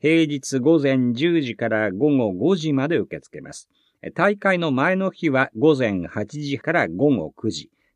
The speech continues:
大会当日は午前五時から午後六時まで受け付けます。えー、姉妹友好都市での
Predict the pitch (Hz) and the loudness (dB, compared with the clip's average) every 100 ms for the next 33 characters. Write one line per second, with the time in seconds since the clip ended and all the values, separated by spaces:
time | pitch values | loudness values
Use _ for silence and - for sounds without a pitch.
0 | _ 139 156 156 147 139 135 127 - 117 | _ -2 -2 -2 -2 -2 -2 -2 -4 -2
1 | 117 120 - _ _ _ 92 101 165 131 | -2 -2 -8 _ _ _ 0 4 4 2
2 | 98 90 82 151 175 143 117 123 107 107 | -2 -4 0 0 0 -4 -4 -2 -2 -2
3 | 113 82 90 - 131 107 113 127 80 69 | -2 -2 -8 -6 -4 -2 -2 -4 -6 -14
4 | - - - 135 - - _ _ _ _ | -14 -16 -14 -12 -12 -14 _ _ _ _
5 | _ _ _ _ _ _ _ _ _ _ | _ _ _ _ _ _ _ _ _ _
6 | _ _ _ - - - 240 233 196 135 | _ _ _ -6 -2 2 2 4 2 4
7 | 143 240 - 247 233 240 226 208 180 139 | 2 2 2 2 2 2 0 2 2 4
8 | 127 | 2